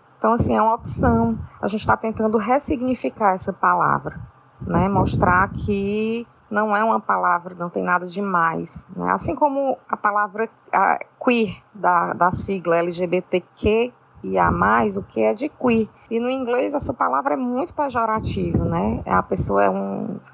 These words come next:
é uma pessoa abjeta, é uma aberração. E a comunidade, ela acabou trazendo pra si esse termo. Sim, eu sou esquisita, eu sou diferente, tá tudo bem.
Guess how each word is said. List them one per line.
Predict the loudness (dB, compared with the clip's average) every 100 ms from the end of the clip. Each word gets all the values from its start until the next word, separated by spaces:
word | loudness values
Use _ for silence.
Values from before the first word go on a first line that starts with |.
| -20 _ -8
é | 0 0
uma | 2
pessoa | -2 0 0
abjeta, | 0 -2 -4 -2 0 0 -2 -2
é | 0
uma | 0 0 0 2
aberração. | 2 0 2 0 0 -4 -4 -4 -4 -8 -10 _
E | -2
a | 0
comunidade, | 0 -2 0 0 2 2 2 0 -4 -8 -8 -2
ela | 0 2 2
acabou | 0 0 0 0
trazendo | 2 0 0 -2 -4 -2
pra | 0 -2
si | -4 -10 -10 -10 -18 -20 _ _
esse | -6 -4 -2
termo. | 2 2 4 4 2 -2 -8 -8
Sim, | -8 -4 0
eu | 0
sou | 2 2
esquisita, | 2 0 -2 0 0 0 0
eu |
sou | 2 0
diferente, | 0 0 0 0 -2 -4 -4
tá | -2 -2
tudo | 0 0
bem. | 2 2 0